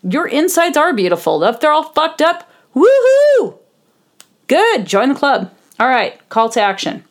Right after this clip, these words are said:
Retire the bullshit stories of focusing on everyone else first, or you'll be alone. Instead, I'm not saying you'll be alone, anyways, or you'll be alone. Instead, focus on making you happy. I guarantee you'll never be alone,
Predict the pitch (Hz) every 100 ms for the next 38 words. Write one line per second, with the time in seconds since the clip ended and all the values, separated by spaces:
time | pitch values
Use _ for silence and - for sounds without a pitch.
0 | _ _ _ - _ _ _ - 214 254
1 | 311 415 370 240 294 311 381 285 277 247
2 | 247 196 240 240 285 - 254 233 220 247
3 | 247 208 202 - 180 165 180 - _ -
4 | - - 220 247 240 226 214 208 202 202
5 | 208 170 147 165 175 _ - - 220 -
6 | 381 415 170 208 240 - 214 170 - 170
7 | 160 190 170 123 156 160 180 - - -
8 | 185 156 - _ _ _ - 311 311 254
9 | 254 185 95 - 214 - 262 254 - 240
10 | 247 226 220 220 208 214 214 170 - -
11 | - 180 214 220 214 214 190 185 170 170
12 | 170 - 170 170 131 -